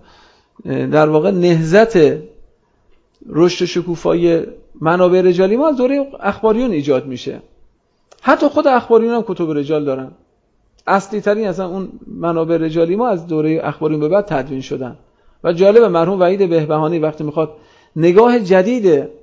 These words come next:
قرین محور رجالیشو ابراز کنه و به جامعهٔ علمی هدیه کنه، چه کار می‌کنه؟ میره کتاب منهج المقال مرحوم استرابادی رو میاره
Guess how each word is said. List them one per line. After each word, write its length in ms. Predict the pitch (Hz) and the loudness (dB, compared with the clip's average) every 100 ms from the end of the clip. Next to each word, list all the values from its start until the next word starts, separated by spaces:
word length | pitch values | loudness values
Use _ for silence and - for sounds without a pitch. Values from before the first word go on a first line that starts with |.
| _ _ _ _ | _ _ _ _
قرین 340 | - 160 170 170 | -2 2 2 2
محور 320 | 165 160 196 | 0 4 4
رجالیشو 680 | 185 156 151 160 196 180 151 | 4 2 2 2 0 0 2
ابراز 520 | 151 156 156 156 156 - | 4 4 6 4 4 -2
کنه 640 | 160 165 190 226 254 262 _ _ _ _ - | -4 -2 -2 -2 -4 -10 _ _ _ _ -2
و 100 | 156 | 0
به 100 | 160 | 0
جامعهٔ 540 | 147 170 170 175 220 175 | 2 4 4 4 4 4
علمی 320 | 165 165 156 - _ _ _ _ | 2 -2 -4 -10 _ _ _ _
هدیه 480 | - 165 165 180 185 | -6 -4 -2 0 0
کنه، 260 | 185 202 240 | -2 -6 -4
چه 120 | 220 | 2
کار 180 | 254 285 | 4 4
می‌کنه؟ 420 | 214 196 190 185 | 2 0 0 0
میره 240 | 180 220 | 2 2
کتاب 360 | - 190 208 214 | 2 2 6 6
منهج 440 | 175 165 160 160 | 4 4 2 2
المقال 400 | 165 160 165 196 | 2 2 4 4
مرحوم 280 | 165 151 175 | 2 0 0
استرابادی 680 | 151 - 156 156 151 151 170 | -2 -2 2 2 4 2 2
رو 100 | 160 | -2
میاره 560 | 147 151 156 190 233 | 0 0 0 -2 -4